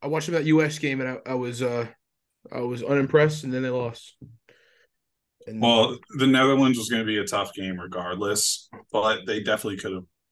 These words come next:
Speaker 2: played a little bit better. They had no sense of urgency. No sense of urgency. Like, they were, like, going, like, for a goal at not the wrong times, but it was, like,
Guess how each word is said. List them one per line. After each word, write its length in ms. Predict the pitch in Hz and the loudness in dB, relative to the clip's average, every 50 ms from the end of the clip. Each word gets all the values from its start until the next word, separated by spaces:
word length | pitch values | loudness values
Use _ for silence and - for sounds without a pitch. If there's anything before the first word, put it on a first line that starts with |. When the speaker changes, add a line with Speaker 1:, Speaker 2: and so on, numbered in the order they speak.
| _ _ _ | _ _ _
Speaker 2:
played 220 | - 98 95 92 | -10 -8 -6 -6
a 60 | 92 | -4
little 240 | 90 92 95 95 95 | -4 -4 -2 -2 -2
bit 140 | 95 90 90 | -2 -2 -2
better. 320 | 101 101 95 95 95 92 | -2 -2 0 0 0 -2
They 160 | 92 107 104 104 | -2 -2 0 0
had 180 | 113 107 104 | 0 0 0
no 180 | 101 107 104 101 | -2 -4 -2 -2
sense 240 | 95 - 101 95 95 | -2 -4 -6 -6 -8
of 80 | 92 92 | -6 -6
urgency. 520 | 90 90 90 85 80 - - 82 73 - _ _ _ _ _ _ _ _ _ _ _ _ - | -6 -6 -6 -6 -8 -8 -8 -8 -10 -14 _ _ _ _ _ _ _ _ _ _ _ _ -6
No 280 | 127 123 123 120 113 | 0 4 6 6 6
sense 280 | 110 - 110 98 95 92 | 6 6 4 2 2 0
of 80 | 95 95 | -4 -4
urgency. 440 | 90 85 85 - - - - - - - _ _ _ _ _ _ _ _ _ _ _ _ | -6 -6 -8 -10 -14 -14 -14 -14 -16 -20 _ _ _ _ _ _ _ _ _ _ _ _
Like, 260 | 113 110 98 92 90 | -2 -2 -2 -2 -2
they 160 | - 113 117 | -2 0 2
were, 240 | 131 135 127 123 117 113 | 4 4 4 4 2 0
like, 240 | 117 113 107 95 92 | 0 -2 -2 -2 -2
going, 540 | - 113 117 127 131 120 110 101 98 101 - _ _ _ _ _ _ _ _ _ _ | -2 0 0 2 2 0 0 -2 -4 -6 -10 _ _ _ _ _ _ _ _ _ _
like, 260 | 110 95 92 90 90 | -8 -8 -8 -10 -12
for 380 | - - - 110 117 120 110 98 | -12 -8 -4 -2 0 0 0 -2
a 80 | 92 | -2
goal 600 | 95 98 101 117 131 131 110 95 92 92 87 85 - _ _ | -6 -2 2 2 4 4 4 2 2 -2 -4 -8 -12 _ _
at 180 | 117 98 92 - _ _ _ _ _ _ _ _ _ _ - | -10 -10 -10 -10 _ _ _ _ _ _ _ _ _ _ -14
not 220 | 160 175 170 - | -10 -10 -10 -10
the 80 | - 92 | -10 -12
wrong 360 | 87 95 92 92 104 120 143 | -10 -8 -6 -6 -4 -6 -4
times, 340 | 147 170 165 180 196 196 196 | -2 -2 0 0 0 -2 -4
but 140 | - 113 101 | -2 -2 0
it 40 | 104 | 0
was, 100 | 95 104 | 0 -2
like, 160 | 92 92 | -4 -8